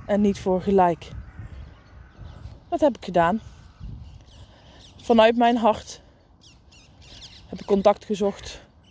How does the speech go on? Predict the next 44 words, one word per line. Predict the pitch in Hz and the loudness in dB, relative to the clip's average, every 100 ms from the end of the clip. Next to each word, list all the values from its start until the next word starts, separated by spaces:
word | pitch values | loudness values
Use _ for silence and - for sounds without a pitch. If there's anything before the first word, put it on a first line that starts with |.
| - - - - - - - - - | -20 -20 -20 -20 -20 -20 -20 -20 -18
Ik | 196 | 0
heb | 214 - - | 0 0 -4
geen | 170 - 277 277 | -6 2 4 4
excuses | 233 - 233 196 233 | 0 -4 -4 -4 -4
gemaakt, | 220 190 165 - | -2 0 0 -2
want | 180 | -8
ik | 180 | -6
heb | 190 170 156 | -6 -6 -8
geen | - - 208 208 220 | -12 -2 4 4 4
spijt | - 180 151 - - - | 2 2 2 -8 -20 -20
van | - 180 | -6 -4
wat | 175 180 | -4 -4
ik | |
heb | 165 - | -8 -6
gedaan. | 175 160 208 - - - - - - - | -2 0 0 -4 -12 -20 -20 -20 -18 -14
Ik | 165 | -10
voel | - 202 | -2 0
daar | 180 | 2
ook | 170 165 | 0 -2
geen, | - - 190 190 180 - - - - - _ _ _ _ _ _ - - | -6 0 2 2 -2 -8 -20 -20 -20 -20 _ _ _ _ _ _ -20 -10
de | 175 185 | 0 4
noodzaak | 196 214 190 175 | 4 4 2 0
niet | 180 - | -4 -6
om | 165 156 _ | -10 -10 _
daar | - 156 | -8 -6
sorry | - 196 214 | 0 0 0
voor | 202 208 | 0 -4
te | 202 | -2
zeggen. | 202 202 247 - _ - - - - - | -2 -2 -4 -12 _ -20 -20 -20 -20 -20
Dus | - | -16
dat | 170 - | -16 -2
ga | 180 | 0
ik | 170 | 0
ook | 160 | -2
niet | 175 208 269 | 0 4 4
doen. | 208 214 285 - _ - _ _ - - - - - | 4 0 -2 -10 _ -20 _ _ -20 -20 -20 -20 0
Ook | 226 240 | 2 4
niet, | 254 - | 2 2
al | 202 214 233 | 4 4 4
is | 247 | 2
dat | 226 214 | 0 -2
misschien | 220 - 220 | -2 0 2
de | 247 | 2
verwachting. | 180 196 190 226 - 269 277 | 0 2 4 4 2 -4 -4